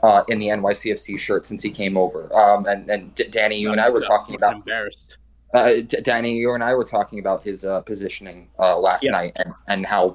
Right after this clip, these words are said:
Speaker 1: bad it was, uh, especially in defensive transition. Uh,
Speaker 3: Yeah.
Speaker 1: like, like, however, I'm not rooting against Kufre. I'm not, I'm not, I hope he comes out and puts out a man of the match performance next time. And I,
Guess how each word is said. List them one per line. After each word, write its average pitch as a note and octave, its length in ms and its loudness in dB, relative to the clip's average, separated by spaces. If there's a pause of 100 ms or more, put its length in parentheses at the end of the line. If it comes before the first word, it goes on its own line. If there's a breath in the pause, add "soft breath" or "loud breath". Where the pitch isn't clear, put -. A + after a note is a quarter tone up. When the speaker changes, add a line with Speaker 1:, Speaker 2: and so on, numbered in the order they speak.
Speaker 1:
bad F#2 240 0
it F2 100 -10
was, F2 440 -6
uh, F#2 220 2
especially G#2 420 -2
in G2+ 80 -6
defensive F#3+ 340 -6
transition. F#3+ 600 -4 (380 soft breath)
Uh, A2 220 6
Speaker 3:
Yeah. - 80 6
Speaker 1:
like, A2 140 2
like, A2+ 160 -2 (260)
however, D3 560 4
I'm C#3 180 -2
not D#3+ 300 -6
rooting C3+ 280 -6
against A2+ 340 -8
Kufre. A2 640 -4
I'm G#2+ 120 -6
not, C#3 240 -4
I'm A#2 100 -4
not, C3+ 180 2
I G#2+ 100 2
hope D3 240 0
he A#2+ 80 -20
comes B2+ 300 -8
out C3 120 2
and A#2+ 80 -8
puts - 200 -12
out A#2 160 2
a G#2 80 -6
man G#2 180 -6
of A#2+ 80 -16
the G#2 60 -20
match A2 320 -2
performance A2+ 420 -10
next - 240 -4
time. F#2 220 -12
And G2 100 -6
I, A#2 160 0